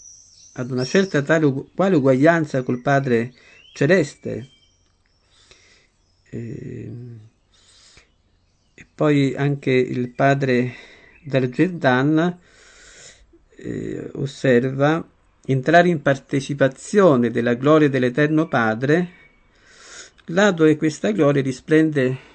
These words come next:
di luce più intensa, cioè nel dare origine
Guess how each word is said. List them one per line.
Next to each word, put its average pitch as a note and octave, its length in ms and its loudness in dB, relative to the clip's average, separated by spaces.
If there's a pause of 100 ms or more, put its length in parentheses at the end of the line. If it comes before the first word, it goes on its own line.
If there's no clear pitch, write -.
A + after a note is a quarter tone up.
(100)
di C3 240 -8
luce D3 360 -2
più A#2+ 160 -6
intensa, A#2+ 880 -2 (440)
cioè D3 140 -6
nel C3 180 -4
dare D#3 400 2
origine A#2+ 800 -4